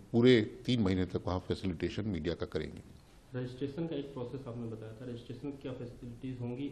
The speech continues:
Speaker 2: और कब तक सबको कार्ड अवेलेबल हो पाएंगे?
Speaker 1: रजिस्ट्रेशन का पोर्टल हमारा पीआईबी की तरफ से खुल गया है,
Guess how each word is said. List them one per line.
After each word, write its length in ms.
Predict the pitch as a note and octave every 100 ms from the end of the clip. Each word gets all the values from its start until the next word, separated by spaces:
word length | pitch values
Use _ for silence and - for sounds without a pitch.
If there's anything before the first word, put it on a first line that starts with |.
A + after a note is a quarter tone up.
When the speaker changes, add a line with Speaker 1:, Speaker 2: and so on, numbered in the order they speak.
| C3
Speaker 2:
और 240 | C3 -
कब 60 | -
तक 640 | B2 - D#3+ - E3 E3 - -
सबको 220 | A#2 -
कार्ड 280 | C#3+ A#2+ A#2+
अवेलेबल 300 | A2 G#2+ G#2+
हो 60 | G2
पाएंगे? 1080 | - G#2 G#2 - - - - - - -
Speaker 1:
रजिस्ट्रेशन 520 | B2+ C#3 - D#3+ F3+
का 80 | E3+
पोर्टल 360 | D#3+ B2 A#2 C#3
हमारा 240 | A#2+ B2
पीआईबी 400 | A#2+ A2+ G#2+ G#2+
की 80 | A2
तरफ 220 | A2 F#2
से 60 | G2+
खुल 200 | - G#2
गया 200 | A2+ A2+
है, 200 | C3+